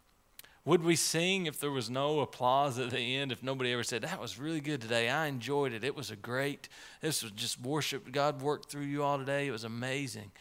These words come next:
Uh, would we still sing? Would we volunteer at the community lunch if nobody even knew you were gonna be there?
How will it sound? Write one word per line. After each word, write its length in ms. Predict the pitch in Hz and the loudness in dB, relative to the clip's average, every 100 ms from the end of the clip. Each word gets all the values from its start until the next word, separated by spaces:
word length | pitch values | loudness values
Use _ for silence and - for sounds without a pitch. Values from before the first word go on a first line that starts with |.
| - - - - | -20 -20 -20 -6
Uh, 400 | 113 117 107 104 117 | 0 4 4 4 2
would 200 | 139 131 | 0 0
we 160 | 131 | -2
still 640 | 117 - 131 131 131 127 120 _ _ _ _ _ _ _ _ _ _ | 0 -2 0 0 0 -2 -8 _ _ _ _ _ _ _ _ _ _
sing? 440 | - - 123 110 95 87 87 _ _ _ _ _ _ _ _ _ _ _ _ _ _ _ - _ - _ _ _ _ | -12 -8 -6 -6 -8 -14 -20 _ _ _ _ _ _ _ _ _ _ _ _ _ _ _ -20 _ -20 _ _ _ _
Would 160 | 147 170 | 2 6
we 140 | 165 | 6
volunteer 800 | 120 131 151 165 147 - 147 156 | 6 6 6 4 0 -2 0 0
at 140 | 156 - | -2 -4
the 100 | 110 | -8
community 480 | - 139 147 131 | -4 -4 -2 -2
lunch 720 | 120 123 127 113 - - - - - _ _ _ _ _ _ _ _ _ _ _ _ _ _ _ _ _ _ _ _ _ _ _ _ _ _ - | -2 0 0 -2 -6 -6 -6 -6 -16 _ _ _ _ _ _ _ _ _ _ _ _ _ _ _ _ _ _ _ _ _ _ _ _ _ _ -6
if 160 | 123 | -2
nobody 320 | 131 156 160 | 2 2 2
even 240 | 147 139 131 | 0 0 0
knew 120 | 135 | 0
you 200 | 143 131 | 0 -2
were 80 | 123 | -4
gonna 180 | 117 107 | -6 -4
be 300 | 101 120 123 | -4 -4 -4
there? 440 | 87 69 - - | -8 -12 -16 -20